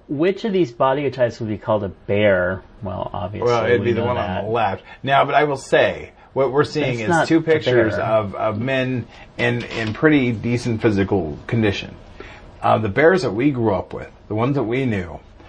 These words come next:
Speaker 2: were
Speaker 1: Mm-hmm.
Speaker 2: of a larger male, um, you know, usually with a good-sized belly
Speaker 1: Yeah.
Speaker 2: and a lot of hair. So, I don't know. Nowadays, it seems like the bear, bear, uh,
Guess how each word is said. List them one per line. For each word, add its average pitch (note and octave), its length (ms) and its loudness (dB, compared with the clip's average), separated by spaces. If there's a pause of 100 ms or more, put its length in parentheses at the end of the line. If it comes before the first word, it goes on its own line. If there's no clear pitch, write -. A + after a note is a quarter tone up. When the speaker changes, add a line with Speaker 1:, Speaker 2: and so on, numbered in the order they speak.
(160)
Speaker 2:
were A#2+ 180 6
Speaker 1:
Mm-hmm. A2 100 4
Speaker 2:
of A#2+ 260 6
a G#2+ 320 4
larger A#2+ 380 4
male, G2 500 -4 (200)
um, G#2 400 4 (680)
you A2+ 80 -2
know, G#2+ 80 0
usually A2 340 -2
with G#2+ 180 -2
a G#2+ 40 0
good-sized G2 480 0
belly G2+ 360 -4 (100)
Speaker 1:
Yeah. D#3 260 4 (140)
Speaker 2:
and G#2 200 -2
a - 20 -6
lot G2 180 -2
of F#2 60 -4
hair. - 320 -8 (120)
So, A2+ 360 2 (240)
I C3 120 6
don't D3 160 4
know. B2 200 2
Nowadays, C3 580 4
it A#2 80 -4
seems B2 220 -2
like B2 160 4
the G#2 80 -4
bear, A2+ 340 6
bear, A2+ 680 2
uh, F#2+ 400 0